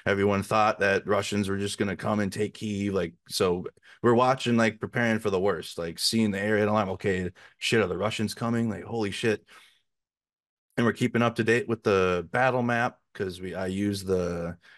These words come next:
U A map, the live U A map, and that would have all the geolocated pings of, of landings or arrivals from missiles in the, in the cities. So we check out, and it just, that, that, it, it went from, "I don't know what I'm doing," to, "Okay, live feeds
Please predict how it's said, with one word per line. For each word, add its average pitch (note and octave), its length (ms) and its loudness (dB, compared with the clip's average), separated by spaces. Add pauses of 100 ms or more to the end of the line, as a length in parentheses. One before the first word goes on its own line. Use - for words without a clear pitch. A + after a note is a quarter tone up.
U G#2+ 220 4
A A2 140 6
map, A2 380 2 (140)
the F2 100 -2
live G2 300 2
U G2+ 160 0
A G2+ 100 0
map, G#2 360 -2
and F2+ 100 -4
that F#2 100 -6
would F2 120 -12
have G2 180 -4
all G2 160 0
the F#2 180 2
geolocated G2 840 0
pings G2 440 -4
of, F2 460 -2 (540)
of F2+ 300 0
landings G#2 680 2
or F2 140 -2
arrivals G#2 600 0
from G2 220 -2
missiles G2+ 460 -2
in F2 100 -6
the, F2 100 -8 (100)
in C#2 80 -8
the E2+ 80 -8
cities. G2+ 640 -2 (180)
So - 140 -4
we F2 120 -2
check A#2 280 -2
out, G#2+ 140 0
and G#2+ 120 2
it G2+ 180 -2
just, - 240 -6
that, G#2+ 220 0
that, G#2 160 -2
it, G2 260 -6
it - 100 -8
went G#2 160 0
from, F#2+ 520 0 (260)
"I A#2 80 2
don't C3 100 6
know B2 120 4
what B2 120 4
I'm A#2+ 140 2
doing," A2+ 380 2
to, G2+ 220 0
"Okay, G#2 240 0
live A2 320 0
feeds B2+ 500 -4